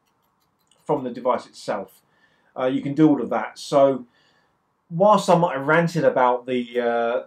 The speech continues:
unlocking of the titanium coils, you can kind of get around that by changing the temperature coefficient in either the software or on the device.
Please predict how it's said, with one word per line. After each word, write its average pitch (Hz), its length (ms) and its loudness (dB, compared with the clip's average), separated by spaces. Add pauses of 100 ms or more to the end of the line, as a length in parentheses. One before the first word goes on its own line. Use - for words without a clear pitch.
unlocking 139 500 0
of 120 220 -2
the 123 160 -10 (720)
titanium 123 500 -2
coils, 113 760 -2
you 147 280 -8
can 170 440 -2
kind 156 240 -2
of 147 100 -8
get 160 160 0
around 147 380 -4
that 110 240 -6
by 120 100 -6
changing 131 400 -8
the 131 80 -16
temperature 127 320 -12
coefficient 120 480 -12
in 135 140 -16
either 123 100 -16 (100)
the 120 40 -12
software 123 540 -4 (480)
or 151 180 4
on 127 140 4
the 117 80 -6
device. - 760 -6